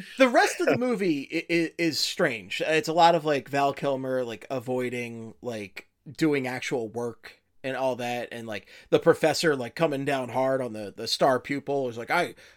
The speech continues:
I, I'm disappointed in you. I have to build this space laser for the military." And I just love that because they realize that their work, number one, obviously it's wrong of the professor to use his students to do his work, but number two, like, maybe don't destroy his house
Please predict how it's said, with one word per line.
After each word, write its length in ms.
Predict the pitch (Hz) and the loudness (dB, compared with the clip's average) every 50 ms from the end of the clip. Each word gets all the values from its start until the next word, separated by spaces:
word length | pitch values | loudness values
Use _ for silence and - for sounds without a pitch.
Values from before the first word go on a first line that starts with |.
| _ - | _ 2
I, 180 | - 214 156 | 4 6 6
I'm 120 | 151 185 185 | 6 6 4
disappointed 560 | 175 160 117 120 - - 202 233 196 135 117 | 4 2 -2 -4 4 8 8 8 8 8 4
in 100 | 107 104 | -2 -8
you. 140 | 101 101 107 | -8 -2 4
I 140 | 135 165 156 | 6 6 6
have 100 | 131 - | 6 2
to 80 | 131 | 2
build 200 | - 165 156 127 | 4 6 6 6
this 120 | 135 127 - | 4 -2 -2
space 320 | - - 202 180 - - | 2 4 4 4 4 2
laser 320 | 120 107 107 104 107 101 | -2 -6 -8 -8 -8 -10
for 140 | - - 120 | -8 -8 -8
the 100 | 101 101 | -8 -4
military." 460 | 117 151 170 160 131 - 120 117 120 - - - - | 0 2 2 2 2 0 -2 -4 -4 -6 -10 -12 -2
And 120 | - 214 233 | 2 4 4
I 80 | 277 | 6
just 180 | 330 427 427 349 | 4 4 2 4
love 240 | 254 254 262 277 214 | 6 6 6 6 6
that 320 | 226 202 185 175 160 - - _ _ _ _ _ _ - 175 | 4 4 4 4 2 -2 -10 _ _ _ _ _ _ -12 -6
because 500 | 143 185 170 - - 185 190 202 180 156 | -4 -4 -6 -2 2 4 4 4 4 2
they 140 | 185 170 160 | 0 0 0
realize 520 | 151 147 151 151 151 143 131 123 120 - | 0 0 2 2 2 2 2 2 0 -2
that 220 | - 131 120 - - | -4 -4 -4 -2 -2
their 120 | 135 123 | -4 -4
work, 300 | 120 127 135 135 131 - _ _ _ _ _ | -2 -2 -2 -2 -2 -4 _ _ _ _ _
number 220 | 339 359 254 190 185 | 2 4 6 8 8
one, 240 | 208 175 120 101 | 8 8 6 6
obviously 460 | - 165 175 131 104 104 - - 95 92 | 4 4 4 4 4 -2 -8 -8 -8 -4
it's 100 | - - | 2 2
wrong 160 | 170 147 120 | 2 2 2
of 60 | 95 | 0
the 80 | - - | -8 -14
professor 440 | 113 113 - 202 185 - - 98 | -8 -2 0 0 0 0 -2 -6
to 80 | 73 82 | -8 -8
use 140 | 117 113 107 | -8 -10 -10
his 140 | 101 98 - | -8 -10 -6
students 440 | - - 196 170 85 - 98 - - | -2 -2 -2 -2 -2 -6 -12 -16 -16
to 80 | 117 | -10
do 160 | 110 120 110 107 | -8 -8 -6 -6
his 200 | 123 113 - - | -6 -6 -2 -2
work, 300 | 196 - - - - - - - - - _ | 0 0 -2 -4 -10 -20 -20 -20 -20 -4 _
but 220 | 170 147 127 - - _ _ _ _ - | 0 0 0 0 -4 _ _ _ _ 2
number 240 | 294 294 220 185 170 | 2 4 4 2 0
two, 280 | - - 330 247 170 | 0 0 2 2 2
like, 280 | 143 139 127 120 - - _ - - _ - | 2 2 -2 -2 -4 -8 _ -20 -20 _ -4
maybe 180 | 320 508 523 508 480 | -2 0 2 4 4
don't 160 | 466 277 - | 4 4 2
destroy 400 | 226 - - - - 302 269 220 | 0 -2 -2 -2 4 6 6 6
his 160 | 170 143 135 - | 6 4 2 2
house 600 | - 277 262 180 - 117 - - - - - | 4 6 6 6 4 2 -2 -4 -4 -4 -6